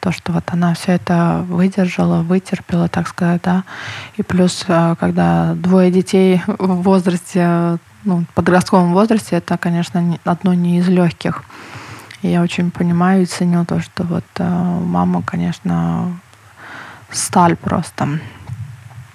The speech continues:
Э, за это я очень благодарна, что вот она так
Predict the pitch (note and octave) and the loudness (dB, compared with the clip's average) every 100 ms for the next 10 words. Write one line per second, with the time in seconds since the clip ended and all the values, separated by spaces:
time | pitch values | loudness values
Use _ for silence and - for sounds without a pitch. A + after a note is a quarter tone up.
0 | - F#3 F3+ E3+ E3 E3 E3+ E3+ E3+ F3 | -10 -2 0 2 0 0 -2 -4 -2 -2
1 | F3 - E3+ E3 E3+ - E3+ F3 E3+ E3+ | 0 0 0 0 0 -2 -2 -2 -2 0
2 | F3 E3+ E3+ - F3+ E3+ - E2+ E2 E3+ | 0 0 -4 -8 -8 -6 -4 -4 -4 -4
3 | F3 - | -6 -8